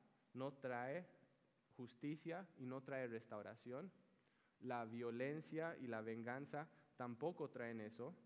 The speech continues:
pero que en e-, en el Evangelio encontramos lo que nuestros corazones tanto anhelan y tanto necesitan,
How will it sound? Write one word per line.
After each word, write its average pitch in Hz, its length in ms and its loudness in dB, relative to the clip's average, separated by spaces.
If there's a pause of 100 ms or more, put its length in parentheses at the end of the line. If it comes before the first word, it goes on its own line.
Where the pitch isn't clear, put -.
(380)
pero 123 200 0
que 131 100 -2
en 123 100 2
e-, 123 180 0
en 147 200 2
el 156 120 4
Evangelio 123 760 0 (460)
encontramos 131 640 2
lo 123 120 0
que 131 100 -4
nuestros 135 400 -2
corazones 123 640 -2
tanto 135 320 -2
anhelan 117 640 -2
y 127 80 -6
tanto 135 420 -2
necesitan, 117 800 -6